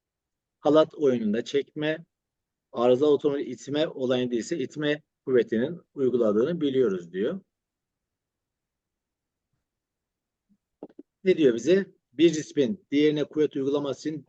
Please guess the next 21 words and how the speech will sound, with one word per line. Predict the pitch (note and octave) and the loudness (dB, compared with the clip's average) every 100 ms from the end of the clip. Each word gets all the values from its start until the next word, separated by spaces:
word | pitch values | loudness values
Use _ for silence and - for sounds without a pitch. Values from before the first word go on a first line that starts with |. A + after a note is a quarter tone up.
| - | -8
temas | C#3+ D3 D#3 - - _ _ _ _ - | -4 -4 -6 -10 -20 _ _ _ _ 2
gerekli | C3+ C#3+ - D3+ | 6 6 2 -2
midir | C3+ A2 | -2 -2
sorusuna | G#2 B2+ A#2 A2 A#2+ A2 | -4 -4 -4 -4 -6 -4
bakalım | F#2 - F2+ F#2 | -6 -6 -10 -12
şimdi. | - F2 G2+ F3+ - _ - | -12 -8 -4 -6 -8 _ -10
<clears throat> | - C#3+ - - _ _ _ _ _ | -4 -4 -6 -10 _ _ _ _ _
Temas | D3 E3 E3 | -2 0 -2
gerektiren | D#3+ D#3+ - D#3 D#3 | 0 0 -2 -6 -6
kuvvetler | - D3+ D#3 - D3+ | -4 -2 -2 0 0
var, | B2 E3+ | 2 -2
bir | D#3+ | -4
de | D#3+ | -6
temas | D3+ D3 C#3+ | -6 -8 -6
gerektirmeyen | - C#3+ C3 C3+ B2+ E3 E3+ | -2 -2 -2 -4 -6 -6 -6
kuvvetler | C#3 C3 B2+ B2 | 0 0 0 -2
var. | G#2 F2 - _ _ _ _ _ _ _ _ _ | -2 -6 -16 _ _ _ _ _ _ _ _ _
Ee, | A#2+ A#2+ A#2 A#2 A2+ | 0 2 2 2 -2
temas | - C#3+ E3 E3 | -4 -2 -4 0
gerektiren | E3 D#3+ D#3 D#3 D#3 | 0 0 -2 -6 -6
kuvvetlere | - D#3 D#3 - D3 D#3 - | -4 0 0 2 2 2 -2